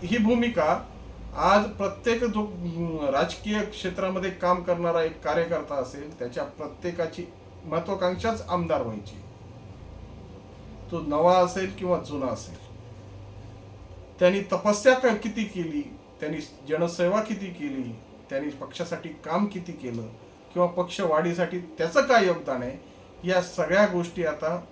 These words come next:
धाब्यावर ठेवलेल्या आहेत. आता फक्त विषय होतोय पैशाचा आणि महत्वाकांक्षेचा.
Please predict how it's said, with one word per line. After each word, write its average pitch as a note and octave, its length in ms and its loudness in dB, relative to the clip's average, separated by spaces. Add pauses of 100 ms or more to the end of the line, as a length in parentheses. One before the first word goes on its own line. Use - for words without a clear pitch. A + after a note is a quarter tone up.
(680)
धाब्यावर B2 360 -2
ठेवलेल्या F#2 360 -12
आहेत. - 80 -18 (1400)
आता - 200 -4 (140)
फक्त - 360 -8
विषय D3 400 -2
होतोय E3 420 -4 (260)
पैशाचा G2+ 460 -6 (1400)
आणि F3 180 0 (160)
महत्वाकांक्षेचा. B2+ 800 0